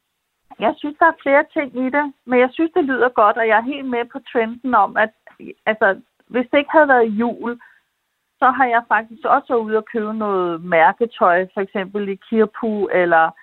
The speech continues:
nogle af de steder, fordi så kan du få en Tommy Hilfiger bluse til en halvtredser,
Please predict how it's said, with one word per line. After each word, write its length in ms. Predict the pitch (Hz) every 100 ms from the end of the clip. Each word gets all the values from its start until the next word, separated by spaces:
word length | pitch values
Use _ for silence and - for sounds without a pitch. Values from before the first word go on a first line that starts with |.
| - -
nogle 240 | 202 202 214
af 60 |
de 180 | 220 220 -
steder, 420 | 214 185 196 208 -
fordi 180 | - 190
så 80 | 202
kan 100 | 214
du 80 | 220 -
få 180 | 214
en 220 | - 214 208
Tommy 320 | - 208 208
Hilfiger 520 | 214 208 - 220 214 214
bluse 340 | 214 202 202 -
til 280 | 196 175 180 - - - _ _ _ _ -
en 140 | 226
halvtredser, 760 | 214 220 214 - 196 190 226